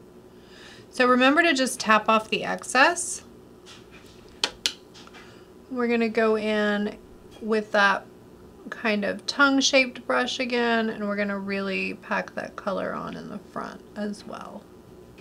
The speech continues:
And so we have that green all over the lid, and then we're just gonna kinda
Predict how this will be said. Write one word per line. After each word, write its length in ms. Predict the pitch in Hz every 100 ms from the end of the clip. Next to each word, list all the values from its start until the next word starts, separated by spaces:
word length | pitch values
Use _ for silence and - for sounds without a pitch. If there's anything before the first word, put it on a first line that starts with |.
| - - - - - - - - - - - -
And 180 | 240
so 140 | 220 233
we 140 | 214
have 320 | 220 233 220
that 240 | 220 208 208
green 360 | 214 214 208
all 340 | 202 202 240 262
over 200 | 262 240
the 160 | 233
lid, 380 | 226 220 214 214
and 220 | 208 208
then 140 | 214 208
we're 80 | 208
just 260 | 208 -
gonna 200 | 208 190
kinda 340 | 196 202 185